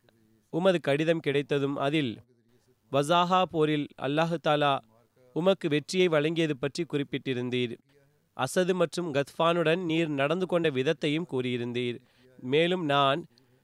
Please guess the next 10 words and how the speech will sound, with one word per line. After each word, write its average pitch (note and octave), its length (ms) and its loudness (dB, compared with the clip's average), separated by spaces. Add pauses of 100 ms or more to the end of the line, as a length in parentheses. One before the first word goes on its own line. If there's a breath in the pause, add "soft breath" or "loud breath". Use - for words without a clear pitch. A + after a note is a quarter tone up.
(140)
யமாமாவை F3+ 760 2
நோக்கி E3 280 0
திரும்புகிறேன் F3 640 -2
என்று C#3+ 260 -2
குறிப்பிட்டிருந்தீர். B2 840 -4 (420 soft breath)
உமக்கு E3 640 -2
எனது E3 300 0
அறிவுரை C3 460 0
யாதெனில், A#2+ 460 -2 (500)
ஈடிணையற்ற D#3 920 2